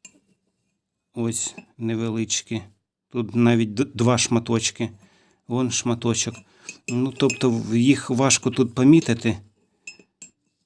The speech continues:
Ну, ось, а це він, мабуть, і є. Ну, тобто, фруктів тут майже не видно. І запах, ну,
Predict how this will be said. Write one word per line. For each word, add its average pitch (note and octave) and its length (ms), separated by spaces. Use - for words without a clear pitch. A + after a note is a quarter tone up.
Ну, A#2+ 240
ось, A2+ 300
а A2+ 80
це A#2+ 200
він, A2+ 200
мабуть, A2 380
і A2 140
є. G#2+ 120
Ну, D3+ 160
тобто, C3 680
фруктів D3+ 460
тут A#2+ 260
майже B2+ 400
не B2+ 160
видно. G#2+ 460
І B2+ 120
запах, C#3 500
ну, C3+ 440